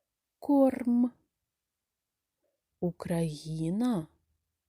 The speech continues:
Мешканець. Київ. Маріуполь.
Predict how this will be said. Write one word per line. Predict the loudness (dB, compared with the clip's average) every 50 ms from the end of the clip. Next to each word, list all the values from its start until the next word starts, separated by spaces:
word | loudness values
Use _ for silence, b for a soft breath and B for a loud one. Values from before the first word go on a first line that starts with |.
| _ _ _ _ _ _ _ _ _ _ _ _ _ _ _ _ _ _
Мешканець. | -4 -2 0 2 2 4 2 2 0 -2 -6 -12 -14 -10 -6 -4 -4 -2 -2 -2 -2 -4 -4 -6 -6 -6 -8 -8 -12 _ _ _ _ _ _ _ _ _ _ _ _ _ _ _ _ _ _ _ _ _ _ _ _ _ _ _ _ _ _ _
Київ. | -2 0 2 2 2 2 0 -2 -2 -4 -4 -4 -4 -2 -2 -2 -4 -6 -12 _ _ _ _ _ _ _ _ _ _ _ _ _ _ _ _ _ _ _ _ _ _ _ _ _ _ _ _ _
Маріуполь. | -4 0 2 4 4 4 4 2 0 0 -2 -4 -8 -10 -12 -12 -14 -8 -2 0 2 2 0